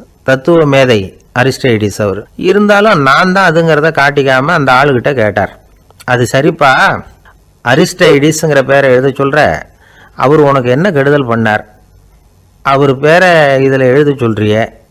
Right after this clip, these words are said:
அப்படின்னு கேட்டிருக்கார். அதுக்கு இவன் சொன்னானா, "அவர் எனக்கு எந்த கெடுதலும் பண்ணல,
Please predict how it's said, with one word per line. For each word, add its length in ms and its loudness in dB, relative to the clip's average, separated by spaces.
அப்படின்னு 220 0
கேட்டிருக்கார். 500 -2
அதுக்கு 240 -4
இவன் 200 0
சொன்னானா, 480 2
"அவர் 320 0
எனக்கு 320 0
எந்த 260 0
கெடுதலும் 420 -2
பண்ணல, 440 -2